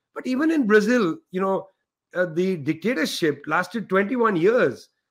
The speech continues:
There was no real truth and reconciliation. You know, people who were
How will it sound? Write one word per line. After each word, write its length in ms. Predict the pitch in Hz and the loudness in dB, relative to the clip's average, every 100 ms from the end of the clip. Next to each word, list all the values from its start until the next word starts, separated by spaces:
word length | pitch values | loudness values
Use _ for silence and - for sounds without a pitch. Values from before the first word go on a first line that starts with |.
| _ | _
There 100 | - | -8
was 180 | 330 269 | -4 0
no 240 | 220 262 262 | 2 4 6
real 320 | 208 208 170 - | 4 2 0 -4
truth 260 | 202 208 | -2 -2
and 120 | 196 151 | -2 -2
reconciliation. 1000 | 151 165 156 175 165 185 175 - 117 - _ _ - | -2 -2 -2 0 2 4 2 -2 -14 -18 _ _ -4
You 80 | 170 | 2
know, 140 | - | 2
people 440 | - 196 190 254 262 | 2 -4 -4 -2 0
who 360 | 247 240 180 _ _ _ | 0 -2 -6 _ _ _
were 280 | 165 165 | -4 -2